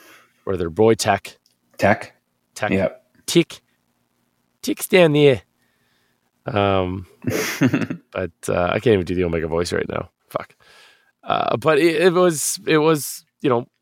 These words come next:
Speaker 1: it got me back in the zone. Like, "Oh yeah, shit." Like, okay. 'Cause I did not do,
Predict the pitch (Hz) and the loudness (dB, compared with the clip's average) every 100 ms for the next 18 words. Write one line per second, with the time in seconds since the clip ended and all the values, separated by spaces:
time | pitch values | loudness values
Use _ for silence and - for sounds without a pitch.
0 | _ - 135 160 160 143 135 139 117 110 | _ -4 0 2 2 0 0 0 2 2
1 | 90 85 - 104 - 139 104 87 - - | 0 -4 -8 -6 2 2 2 -4 -6 -6
2 | 113 _ - - 107 110 85 _ _ - | -8 _ -20 -12 -6 -6 -6 _ _ -2
3 | 123 123 127 120 127 120 - 123 120 113 | 0 2 0 0 2 0 -2 -2 0 0